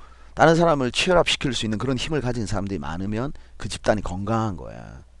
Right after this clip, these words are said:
어. 헤이! 얘가, 얘가 어떤 이모션이지.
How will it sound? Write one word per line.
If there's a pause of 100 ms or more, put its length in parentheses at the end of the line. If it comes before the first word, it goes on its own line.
(120)
어. (800)
헤이! (340)
얘가, (140)
얘가
어떤
이모션이지.